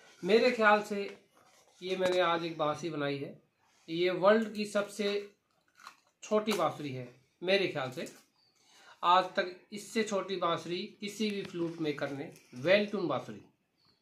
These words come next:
ऐसा नहीं कि dummy piece, dummy तो कितना ही छोटा बना लो,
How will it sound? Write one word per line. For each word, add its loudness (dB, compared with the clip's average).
ऐसा -2
नहीं 0
कि -6
dummy 0
piece, -8
dummy -2
तो -6
कितना -4
ही 0
छोटा -2
बना -2
लो, -8